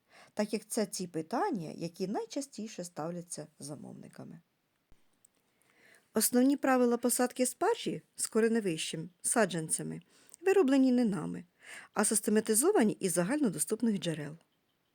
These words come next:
Найголовніше — вибір місця. Сонячне, захищене від сильного вітру, легкий родючий ґрунт з нейтральною або слабокислою реакцією P H шість і п'ять, сім і п'ять.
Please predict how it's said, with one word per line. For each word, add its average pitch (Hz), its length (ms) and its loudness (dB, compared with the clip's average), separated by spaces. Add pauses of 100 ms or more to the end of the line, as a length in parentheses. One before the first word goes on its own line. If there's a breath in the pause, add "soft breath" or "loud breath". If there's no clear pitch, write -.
(540 loud breath)
Найголовніше — 240 680 6
вибір 262 300 0
місця. 185 480 -4 (920 soft breath)
Сонячне, 233 640 2
захищене 226 580 2
від 196 160 0
сильного 302 420 4
вітру, 185 500 -6 (560 loud breath)
легкий 240 340 4
родючий 220 400 2
ґрунт 190 360 -6
з 160 120 -8
нейтральною 214 540 4
або 175 160 0
слабокислою 185 720 0
реакцією 165 640 -2
P 156 180 -4
H 214 340 -4 (760 loud breath)
шість - 440 -2
і 233 100 0
п'ять, 349 340 4
сім - 380 -2
і 214 100 -6
п'ять. 160 500 -8